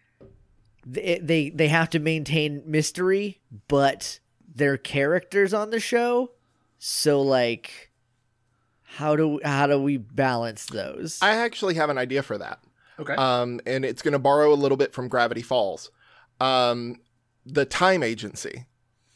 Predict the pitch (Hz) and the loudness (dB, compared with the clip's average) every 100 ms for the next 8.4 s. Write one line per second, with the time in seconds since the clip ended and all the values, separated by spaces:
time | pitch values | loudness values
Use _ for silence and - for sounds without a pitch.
0 | _ _ _ - 165 147 139 147 160 143 | _ _ _ -2 4 6 4 2 0 -2
1 | - 180 202 - - - 151 175 190 175 | 4 4 4 2 -6 -2 4 4 4 2
2 | 151 131 127 123 135 131 - 165 202 226 | 4 4 4 0 -4 -4 -8 -4 -4 0
3 | 190 131 113 110 110 - 127 127 123 - | 0 0 2 4 2 0 -4 -4 -10 -12
4 | - - 139 - 104 - 123 147 139 135 | -16 -14 -18 -20 -20 -8 4 8 8 8
5 | - 170 160 151 190 143 165 170 135 131 | 8 6 8 4 4 4 2 2 -2 -4
6 | 120 123 123 139 143 135 - - 175 - | -2 -2 -2 -4 0 0 0 0 0 0
7 | 143 139 120 135 127 120 113 113 190 - | -6 -6 -2 -2 0 0 -2 0 0 0
8 | - 113 101 95 | -4 -6 -4 -6